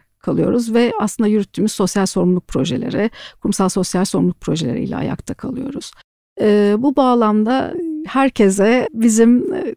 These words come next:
sosyal medya hesaplarımızı takip etmelerini ve faaliyetlerimize destek olmalarını bekleriz. Yani çok fazla tabii destek olunabilecek çok fazla, e, alternatif var.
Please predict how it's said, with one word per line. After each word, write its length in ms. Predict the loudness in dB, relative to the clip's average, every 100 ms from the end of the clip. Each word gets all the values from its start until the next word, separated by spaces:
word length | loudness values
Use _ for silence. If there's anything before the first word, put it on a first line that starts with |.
| _
sosyal 380 | -2 0 2 2
medya 240 | 2 2
hesaplarımızı 640 | 0 0 0 0 0 0 -2
takip 400 | 0 0 0 -2
etmelerini 680 | 0 -2 -2 -4 -4 -6 -10 -18 -20 _ -4
ve 340 | 0 0 0 -4 -10
faaliyetlerimize 800 | 2 4 6 4 4 2 4 4
destek 320 | 2 2 2
olmalarını 540 | 4 4 2 0 0 -2
bekleriz. 600 | -4 -4 -2 -2 -4 -2
Yani 220 | 0 -2
çok 240 | 0 0
fazla 280 | 4 4 4
tabii 240 | 0 0
destek 340 | 0 0 0 4
olunabilecek 540 | 4 4 0 -2 -2
çok 160 | -2 0
fazla, 600 | 2 2 2 0 2 0
e, 60 | 0 0 -2 -6 0
alternatif 640 | 0 2 0 0 -2 -6 -4
var. 200 | -2